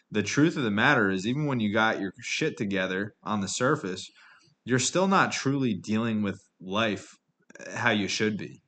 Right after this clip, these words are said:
You know, there's always that, there's always that form of escape. And even if you're still at home with the family, even if you still have your job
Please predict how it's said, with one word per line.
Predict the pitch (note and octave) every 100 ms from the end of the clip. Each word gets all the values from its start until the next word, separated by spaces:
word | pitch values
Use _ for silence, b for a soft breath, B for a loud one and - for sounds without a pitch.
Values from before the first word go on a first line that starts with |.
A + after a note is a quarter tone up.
| _
You | G#2+
know, | G#2+ G#2 A2 A2
there's | G2+ A2+ G#2+ A2
always | A#2+ C#3+ A#2+
that, | G#2+ G2+ F#2+ - _ _ B B B B B B -
there's | G#2+
always | A#2+ C3
that | B2+ A#2+ F#2+ - _ _ _ _ _ _ _ _ - -
form | - - C3 B2 A#2
of | G#2+ F#2
escape. | F2+ - - G#2 G2 D#2+ - _ F2
And | G2+ G2+ G2+ G2
even | F#2 A#2 A2+
if | A2+ -
you're | G2
still | - - G#2 G2+ G2 F#2+ -
at | G2
home | - G#2+ G2
with | F#2+
the | F#2
family, | - A2 G#2+ G#2+ G#2
even | F#2+ G#2+ G#2+
if | G#2
you | G2+
still | - G#2+
have | G2+ G2+
your | G2 E2+
job | - G#2 G#2+ G#2 G2